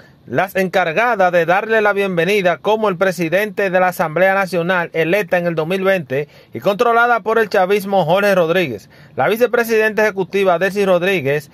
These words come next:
el vicepresidente sectorial de planificación, Jorge Méndez, la vicepresidenta sectorial de ciencia, tecnología, educación y salud,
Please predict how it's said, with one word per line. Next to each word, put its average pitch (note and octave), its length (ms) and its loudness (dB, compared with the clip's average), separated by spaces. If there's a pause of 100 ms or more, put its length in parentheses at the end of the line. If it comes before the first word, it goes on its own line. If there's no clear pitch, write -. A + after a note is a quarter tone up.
(240)
el D3 160 0
vicepresidente A3 840 0
sectorial F#3+ 760 0
de G3 140 0
planificación, F#3 1000 -2
Jorge F#3 360 2
Méndez, E3 540 -4 (440)
la C#3 240 -2
vicepresidenta A3+ 1040 0
sectorial G3+ 880 0
de E3+ 220 0
ciencia, F3 720 -2 (260)
tecnología, F3 840 0
educación F3+ 680 -2
y G#3+ 80 -2
salud, F#3+ 540 0